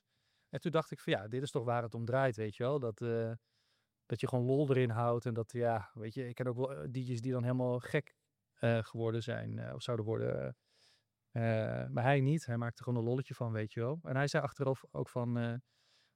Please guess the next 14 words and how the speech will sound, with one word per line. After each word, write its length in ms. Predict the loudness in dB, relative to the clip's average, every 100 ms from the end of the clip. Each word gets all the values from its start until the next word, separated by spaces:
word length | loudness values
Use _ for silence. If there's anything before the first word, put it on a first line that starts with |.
| _ _ -2
"Dit 240 | 4 4
was, 200 | 4 4
eh, 220 | 4 4
een 100 | 2
van 100 | 0
mijn 120 | 0 2
beste 260 | 2 0 0
gigs 240 | 0 2
en 60 | 0
leukste 320 | 0 -2 -6
shows 340 | 0 0 0
van 180 | -2 0
dit 160 | 0 2
jaar." 420 | 4 4 0